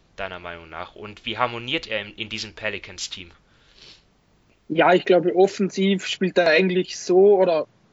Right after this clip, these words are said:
Speaker 2: tritt er so auf, wie man es erwarten konnte. Er ist unheimlich kraftvoll und schnell für seine Größe und seinen Körper. Also er ist, wenn der Gegenspieler groß ist, dann ist er einfach zu schnell.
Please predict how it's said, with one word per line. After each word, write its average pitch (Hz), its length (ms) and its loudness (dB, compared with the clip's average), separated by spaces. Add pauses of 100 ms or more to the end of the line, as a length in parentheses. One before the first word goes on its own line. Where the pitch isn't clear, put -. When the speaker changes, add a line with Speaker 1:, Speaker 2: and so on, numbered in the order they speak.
(180)
Speaker 2:
tritt 214 200 -2
er 180 100 4
so 196 140 4
auf, 185 100 2
wie 196 80 -2
man 185 140 0
es 175 100 -4
erwarten 151 400 0
konnte. 180 260 0
Er 160 60 2
ist 165 180 -4 (380)
unheimlich 196 720 4 (180)
kraftvoll 196 580 4
und 180 140 0
schnell 185 280 4
für 202 140 2
seine 180 240 -2
Größe 175 420 0
und 180 100 -2
seinen 170 240 -2
Körper. 170 360 4
Also 165 220 2 (420)
er 170 120 4
ist, - 380 0 (800)
wenn 190 140 2
der 202 100 6
Gegenspieler 202 760 2 (200)
groß 190 380 6
ist, 208 120 -6
dann 190 120 2
ist 185 140 -2
er 180 60 0
einfach 185 300 -2 (540)
zu - 180 -2
schnell. 196 540 6